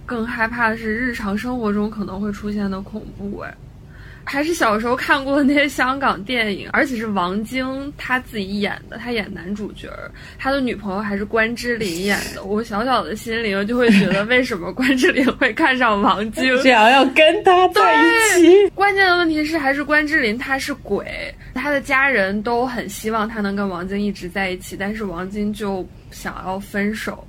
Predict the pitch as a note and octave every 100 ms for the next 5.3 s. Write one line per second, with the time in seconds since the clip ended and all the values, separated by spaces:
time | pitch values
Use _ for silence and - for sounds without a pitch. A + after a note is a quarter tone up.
0 | - - - C4+ F4 F4+ D#4 G#3+ B3 D4
1 | D4 A3+ F#3 A3+ C#4 B3 G3 F3+ A3 G3+
2 | G3 A#3+ B3+ C4 G#3+ - - - - A#3
3 | C4 D4 C#4+ G3 D3+ F3+ - - G#3 G3
4 | G3 F#3 D#3+ E3+ F3+ F#3+ B3 A3+ G3 F3
5 | F#3 G#3 F#3